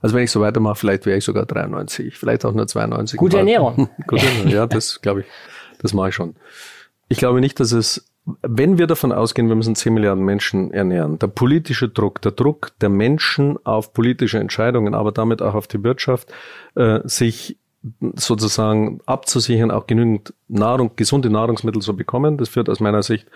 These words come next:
Speaker 1: dazu, dass wir eine Nivellierung der Landwirtschaft haben werden, gleiche, vergleichbare Technologien, vergleichbare, äh, Anbaumethodik und so weiter, weil wir sonst den Output nicht hinbekommen. Und insofern glaube ich,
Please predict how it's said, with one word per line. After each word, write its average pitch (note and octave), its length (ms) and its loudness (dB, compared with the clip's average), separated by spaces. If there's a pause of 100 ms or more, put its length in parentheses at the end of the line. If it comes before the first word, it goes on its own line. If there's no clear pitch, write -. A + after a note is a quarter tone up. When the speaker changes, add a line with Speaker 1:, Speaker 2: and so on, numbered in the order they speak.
(340)
Speaker 1:
dazu, A#2 400 0
dass A2 240 0
wir G#2+ 160 2
eine G#2+ 280 2
Nivellierung A#2 680 2
der G2+ 480 2 (120)
Landwirtschaft G#2+ 680 -2
haben A2+ 240 0
werden, C#3 380 -2 (200)
gleiche, A2+ 540 0
vergleichbare G#2 640 -2
Technologien, G2+ 760 0
vergleichbare, G2+ 1000 0 (880)
äh, - 60 -2
Anbaumethodik A2+ 1400 2
und G#2 140 0
so G2+ 120 0
weiter, G#2 440 0
weil G#2+ 120 2
wir G#2+ 60 2
sonst G#2+ 280 -2
den G#2 100 0
Output - 360 -4
nicht F#2 160 -4
hinbekommen. A#2+ 680 0 (440)
Und G#2+ 80 0
insofern A#2 480 0
glaube A#2+ 420 0
ich, - 400 -4